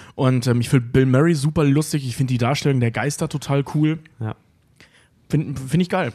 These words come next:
Speaker 1: Die Liebesgeschichte ist total süß.
Speaker 2: Ich
Speaker 1: Mit
Speaker 2: mag
Speaker 1: seiner
Speaker 2: am,
Speaker 1: Ex.
Speaker 2: ich mag am liebsten die, ähm, tatsächlich,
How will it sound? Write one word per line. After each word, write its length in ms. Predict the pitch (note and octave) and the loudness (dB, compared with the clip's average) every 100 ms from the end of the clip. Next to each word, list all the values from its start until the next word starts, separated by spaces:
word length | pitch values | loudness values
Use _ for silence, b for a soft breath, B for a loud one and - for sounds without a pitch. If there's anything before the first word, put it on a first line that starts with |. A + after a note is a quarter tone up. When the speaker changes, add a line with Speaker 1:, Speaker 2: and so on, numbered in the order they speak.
| - | -2
Speaker 1:
Die 60 | C#3 | 4
Liebesgeschichte 560 | E3+ E3 E3 D3 D3+ | 4 4 2 0 0
ist 100 | D#3 | -2
total 280 | C3 C3 B2 | -4 2 2
süß. 440 | A#2+ C#3+ G#3 - - _ _ _ _ _ - | 2 -2 -2 -6 -16 _ _ _ _ _ -10
Speaker 2:
Ich 80 | - | -2
Speaker 1:
Mit 80 | D3 | 2
Speaker 2:
mag 80 | D3 | 2
Speaker 1:
seiner 80 | D3+ | 2
Speaker 2:
am, 60 | |
Speaker 1:
Ex. 260 | C3+ A#2 - - - | -2 -4 -8 -14 -12
Speaker 2:
ich 100 | A#2 | -4
mag 160 | D#3+ D#3+ | -2 0
am 80 | |
liebsten 460 | C3 D3+ - D#3 C3+ | 0 -2 -4 -4 -2
die, 320 | A#2 B2 B2 | -2 -2 0
ähm, 480 | - B2 A#2+ A#2 A2+ - | 0 0 0 0 -4 -8
tatsächlich, 600 | A#2+ A#2+ D#3 F3 E3 - | -10 -8 -6 -6 -6 -8